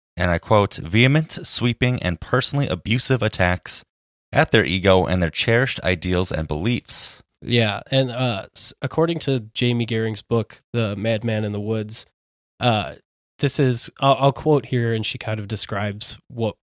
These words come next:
Speaker 2: they would do. So the, the people in this program were instructed to, quote,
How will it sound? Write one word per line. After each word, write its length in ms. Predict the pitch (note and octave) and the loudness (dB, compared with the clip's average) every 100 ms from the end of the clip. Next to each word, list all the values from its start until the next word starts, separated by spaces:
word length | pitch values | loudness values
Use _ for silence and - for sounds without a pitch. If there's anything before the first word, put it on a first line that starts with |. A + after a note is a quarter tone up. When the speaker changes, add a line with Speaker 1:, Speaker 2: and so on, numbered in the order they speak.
| - | -4
Speaker 2:
they 160 | A2+ | -2
would 160 | G#2+ G2+ | -2 -4
do. 280 | G#2 F#2+ A2+ | -6 -6 -10
So 280 | - A#2+ A2+ | -2 0 2
the, 320 | A#2+ A#2+ A2+ _ | 2 2 2 _
the 80 | B2+ | -10
people 480 | - C#3+ D3 D3+ C#3+ | -4 -4 2 2 2
in 200 | B2 C3 | 2 0
this 140 | C3+ - | 0 -2
program 400 | A#2+ A2+ A2 G#2+ | -4 0 -2 -2
were 120 | G#2+ | -4
instructed 600 | G#2+ - A#2+ A2 A#2 G#2+ | -4 -4 -4 -4 -8 -8
to, 180 | - A2 | -10 -10
quote, 420 | - A2 G#2+ - | -6 -4 -4 -8